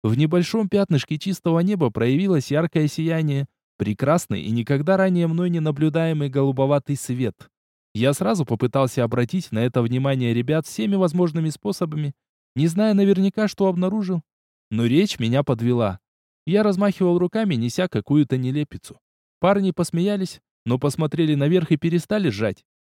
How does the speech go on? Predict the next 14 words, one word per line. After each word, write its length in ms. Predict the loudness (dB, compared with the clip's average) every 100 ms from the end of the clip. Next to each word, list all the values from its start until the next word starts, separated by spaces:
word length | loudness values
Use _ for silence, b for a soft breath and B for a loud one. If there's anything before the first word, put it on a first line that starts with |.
| _ -4
войдя 400 | 0 2 2 0
в 80 | 0
то 120 | -2
же 120 | -2
состояние 640 | -4 -2 -2 -2 -2 -2
безмолвного 580 | -2 -4 -2 -2 0 0
восхищения. 840 | 0 -2 -8 -6 -4 -4 -6 -12 -20 _ _ _ -6
Весь 240 | -2 0
остальной 440 | 0 0 0 2 2
мир 180 | 2 2
отошел 400 | 0 0 0 0
на 80 |
второй 300 | 0 0 0
план. 340 | 0 0 -2